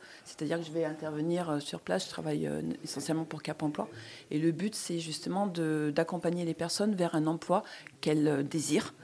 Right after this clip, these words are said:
et de sensibiliser aussi en amont les entreprises, les centres de formation pour que justement ce handicap soit pas vu comme un frein. Parce que tout ce qui touche à la communication, on se dit d'entrée de jeu, «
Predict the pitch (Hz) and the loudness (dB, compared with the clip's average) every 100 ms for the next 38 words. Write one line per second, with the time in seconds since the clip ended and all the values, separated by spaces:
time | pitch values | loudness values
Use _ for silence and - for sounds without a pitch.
0 | - - - - 175 170 156 165 165 208 | -16 -16 -12 4 8 8 8 4 2 0
1 | 196 - 175 175 160 185 180 - 160 156 | 0 0 0 0 2 4 2 2 4 4
2 | 160 175 170 170 151 151 - 175 175 165 | 6 4 2 2 0 -4 -2 -2 0 0
3 | 165 156 - 156 156 - 175 180 170 - | 0 0 0 -2 -2 -2 -4 -4 -8 -6
4 | 160 160 - 175 190 - - - 170 170 | -6 -6 -4 -4 -4 -8 -18 -4 -2 0
5 | 165 180 - 165 165 165 170 180 170 165 | 0 -2 0 -2 2 0 2 6 8 8
6 | - 170 170 - - - - 180 185 190 | 6 0 0 -6 -8 -4 -2 -2 -2 -2
7 | 180 - 202 - 170 170 185 175 170 170 | -4 -2 -2 2 0 2 0 2 2 0
8 | - 196 196 170 165 165 160 165 156 196 | 0 -2 -2 -2 0 0 2 0 2 2